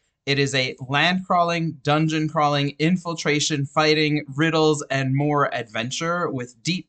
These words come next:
and gripping narration that lets you choose your own path. It promises one hundred plus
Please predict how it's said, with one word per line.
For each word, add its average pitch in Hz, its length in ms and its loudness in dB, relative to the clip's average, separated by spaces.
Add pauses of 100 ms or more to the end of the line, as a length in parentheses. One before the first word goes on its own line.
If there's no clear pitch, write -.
and 131 200 -4
gripping 139 340 -2
narration 131 640 -2
that - 180 -2
lets 120 200 -10
you 117 100 -12
choose 165 420 -4
your 139 200 -2
own 127 240 -2
path. - 720 -6
It - 160 -8
promises 170 680 2
one 139 260 0
hundred 151 500 0
plus 135 300 -4